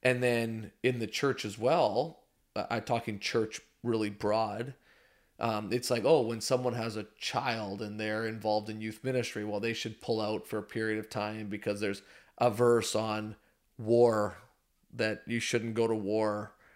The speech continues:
in the first year of marriage or having children. Like, there's all these theologies we create. And actually the best thing ever is bring your children and do ministry together.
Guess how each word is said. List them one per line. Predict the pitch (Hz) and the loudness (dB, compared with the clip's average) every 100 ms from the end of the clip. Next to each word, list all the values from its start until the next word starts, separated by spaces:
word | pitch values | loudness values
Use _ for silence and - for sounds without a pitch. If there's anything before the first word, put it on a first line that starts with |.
| _ - | _ -2
in | 120 113 | -2 -2
the | |
first | - 113 107 - | -2 -2 -2 -2
year | 107 110 | 0 0
of | 101 - - _ _ 92 | -2 -8 -20 _ _ -10
marriage | 104 107 107 101 95 90 104 | -6 -4 -4 -6 -8 -8 -4
or | 101 107 | -4 -2
having | 110 104 110 98 | -4 -4 -8 -8
children. | - 131 113 104 101 95 | -4 0 0 0 -4 -6
Like, | 113 131 | -6 -2
there's | 123 | 2
all | 135 131 | 4 4
these | 117 - | 2 -2
theologies | _ 113 104 104 110 104 101 101 | _ 0 2 2 0 -2 -4 -6
we | |
create. | 101 - 107 - - - - - _ | -6 -4 -4 -6 -14 -20 -20 -20 _
And | - | 2
actually | 139 147 143 | 4 4 0
the | 113 | 0
best | - 131 - - | 4 4 2 0
thing | 113 | 0
ever | 113 127 104 92 101 | 2 0 -2 -6 -6
is | 104 110 - _ _ _ _ | -6 -8 -12 _ _ _ _
bring | 120 135 | -4 0
your | 143 | 0
children | - - 139 131 101 | 0 2 2 2 -4
and | |
do | 110 | -4
ministry | 113 113 165 - 101 | -2 -2 -4 -4 -8
together. | 98 104 90 92 104 | -8 -8 -8 -10 -12